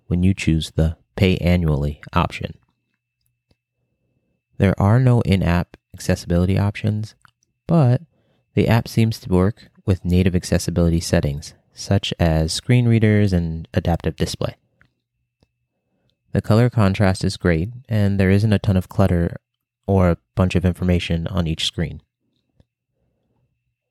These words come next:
I thoroughly enjoy the fact that this app gives you the option to customize what information gets sent in push notifications to your device. This small detail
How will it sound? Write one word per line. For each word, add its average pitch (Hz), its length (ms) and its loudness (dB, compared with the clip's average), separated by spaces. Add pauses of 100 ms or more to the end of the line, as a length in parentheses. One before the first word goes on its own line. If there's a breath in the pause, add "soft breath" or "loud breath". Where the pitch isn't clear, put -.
(320)
I 101 80 4
thoroughly 120 540 2
enjoy 92 280 2
the 92 100 2
fact 82 440 -2 (160)
that 92 220 -2
this - 220 0 (120)
app 90 240 0 (160)
gives 87 300 -2
you 92 60 4
the 87 200 0
option 98 460 -2
to - 80 -4
customize 90 580 0
what 90 300 0
information 95 800 -2
gets - 220 0
sent 92 380 0
in 92 120 -4
push - 240 0
notifications 82 880 -2 (120)
to - 100 -2
your 80 100 2
device. - 480 -4 (1200)
This 107 160 2
small 92 400 2
detail 90 560 -2